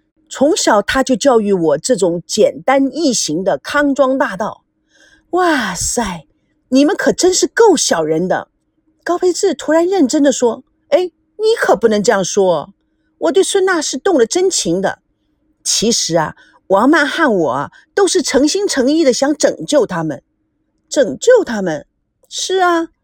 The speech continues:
你认识他们那么久了，你觉得他们两个合适吗？”赵美娇摇摇头，我一开始就觉得他们两个根本不合适。嗯，你说是不是？你这个小鬼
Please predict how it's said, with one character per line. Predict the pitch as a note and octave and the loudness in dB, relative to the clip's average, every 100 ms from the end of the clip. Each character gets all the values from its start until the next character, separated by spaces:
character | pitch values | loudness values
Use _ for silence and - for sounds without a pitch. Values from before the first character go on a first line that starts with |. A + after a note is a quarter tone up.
| _ _ _ _ - | _ _ _ _ 0
你 | C#4 | 2
认 | F4+ F#4+ | 2 0
识 | - | -2
他 | D#4+ F4 | -2 2
们 | E4 | 2
那 | E4+ | 4
么 | D4 | 2
久 | G#3+ F3+ | 2 2
了， | D#3+ F3+ F#3 _ _ _ | 2 -2 -6 _ _ _
你 | G#3 F#3 | -6 -2
觉 | A3+ | 0
得 | A#3 | 0
他 | A#3 A3+ | 0 0
们 | A3+ | 0
两 | F3+ D#3+ | 0 0
个 | F3+ F3 | 0 -2
合 | - - G#3+ | -4 -2 0
适 | - D4 | 0 0
吗？” | G#3 D#3+ - _ _ _ _ _ _ | 0 -4 -10 _ _ _ _ _ _
赵 | - A3+ | -8 -6
美 | F#3+ | -4
娇 | G3+ A#3+ | -4 -2
摇 | A3+ G3+ | 0 2
摇 | C4 C4 | 2 0
头， | - D3+ B3 _ _ - - _ F4+ | -4 -8 -8 _ _ -20 -20 _ -2
我 | E4+ | 0
一 | G4+ | 0
开 | - G#4 A4 | 0 -2 0
始 | - - F#3+ | 0 -2 -4
就 | F3 A3+ | 0 0
觉 | G#3+ | 2
得 | G#3 | 2
他 | G#3 G#3+ | 0 -4
们 | A3 | -2
两 | G3 A2 | 0 -2
个 | D3 D#3+ | -6 -8
根 | - G#4 G4+ | -2 -2 0
本 | - - | -2 -2
不 | F#3 | -6
合 | D#3+ D3+ | -2 -2
适。 | - D#3 - - _ _ - | -4 -6 -10 -16 _ _ -4
嗯， | B3 G3+ - - _ _ | 0 0 -2 -10 _ _
你 | F3 | -6
说 | F3 D4+ F4+ - _ | 0 2 0 -4 _
是 | - - | -6 -2
不 | E4+ | 0
是？ | E4+ E4 D#4+ _ _ - | 2 0 0 _ _ -2
你 | A#3 G#3 | 0 0
这 | E4 | 0
个 | D#4+ | 0
小 | - G3+ A3+ | 2 2 2
鬼 | G3 A2 | 2 -2